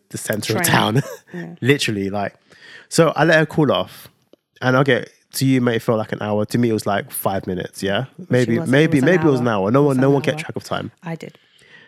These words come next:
Speaker 1: Okay,
Speaker 2: <laughs>
Speaker 1: let's agree to disagree
Speaker 2: Yeah.
Speaker 1: on that one. And so, um,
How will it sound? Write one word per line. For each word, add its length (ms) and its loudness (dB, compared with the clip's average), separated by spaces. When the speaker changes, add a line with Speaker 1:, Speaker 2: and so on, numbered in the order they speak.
Speaker 1:
Okay, 320 4
Speaker 2:
<laughs> 160 -20
Speaker 1:
let's 300 0
agree 180 0
to 100 -6
disagree 280 -2
Speaker 2:
Yeah. 80 -2
Speaker 1:
on 60 -6
that 120 -6
one. 160 -6
And 200 2
so, 220 6
um, 340 2